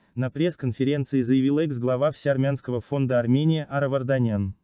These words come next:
Россия не скрывает, что не намерена покидать регион. При этом власти Армении используют все доступные средства, чтобы спровоцировать Москву. Пятая колонна в Армении делает всё для распространения в Армении русофобских настроений.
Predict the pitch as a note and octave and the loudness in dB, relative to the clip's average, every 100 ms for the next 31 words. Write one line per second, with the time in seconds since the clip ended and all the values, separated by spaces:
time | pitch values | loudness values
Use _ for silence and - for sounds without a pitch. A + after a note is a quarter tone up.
0 | - A2+ B2+ - G3+ E3+ C#3 C#3 C3+ D3+ | -6 0 2 6 8 6 4 2 4 6
1 | E3+ - - - D#3 E3 E3 E3 D3+ C3+ | 4 0 -10 2 4 6 6 6 6 2
2 | C3 C3+ C3 B2 C3 B2 A2+ G2+ F#2+ - | 0 0 0 2 4 4 4 4 0 -6
3 | _ - B2 B2+ A#2+ A2 C3 B2+ - B2+ | _ 2 4 6 4 6 6 4 2 4
4 | C3+ D3+ D3 B2 - G3 F3+ E3+ - - | 6 6 6 2 2 2 4 0 0 2
5 | F3+ E3 - D3+ E3 C#3+ C3 D3 - B2+ | 4 2 0 0 0 0 2 0 0 -6
6 | B2 - - A#2+ A2+ - A2+ A2 - F#3 | -6 -6 -10 -4 -4 -4 0 0 2 0
7 | F#3 D#3+ C#3 C3 - A#2 G#2+ - _ - | 2 2 0 0 0 2 0 -4 _ 2
8 | D#3 E3+ D3 C3+ B2+ D#3+ G3 F3+ D3 C#3+ | 4 4 2 2 4 6 6 6 8 8
9 | D#3+ F#3 D#3 C3 G#3 A3 - - G3 E3 | 8 6 4 4 4 2 -2 0 2 2
10 | D3 B2 A#2+ - B2 C#3 E3 D3 B2 B2 | 0 0 -8 -4 2 4 4 2 2 4
11 | C#3 D#3+ D3 B2 A#2 C3 - - - A#2+ | 4 4 2 -2 -2 -4 -6 -8 -6 -8
12 | - A2 A2 A2 G2+ | -4 -2 2 2 2